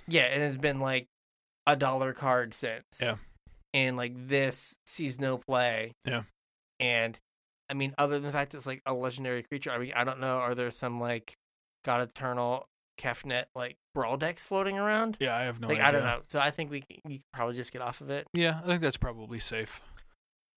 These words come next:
Speaker 1: Uh,
Speaker 2: Oh, we got a bunch of God Eternals.
Speaker 1: Yeah, but next we got, we got Eugene.
Speaker 2: Yep.
Speaker 1: Uh,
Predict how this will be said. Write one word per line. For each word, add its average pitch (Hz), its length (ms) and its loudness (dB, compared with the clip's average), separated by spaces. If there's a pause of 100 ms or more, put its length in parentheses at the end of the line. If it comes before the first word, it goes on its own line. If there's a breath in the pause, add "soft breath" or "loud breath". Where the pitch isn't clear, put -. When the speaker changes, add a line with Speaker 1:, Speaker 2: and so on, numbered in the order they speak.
(180)
Speaker 1:
Uh, 120 480 -4 (260)
Speaker 2:
Oh, 180 80 6
we 147 120 2
got 135 120 2
a 127 40 -2
bunch 143 240 -2
of 117 80 -10
God 117 180 -2
Eternals. 113 520 -4 (300 loud breath)
Speaker 1:
Yeah, 139 200 0
but 127 220 -6
next 165 340 2
we 135 80 -2
got, 127 240 2 (140)
we 135 60 -8
got 127 180 -2 (100)
Eugene. 131 600 -4 (160)
Speaker 2:
Yep. 135 180 4 (720)
Speaker 1:
Uh, 120 300 4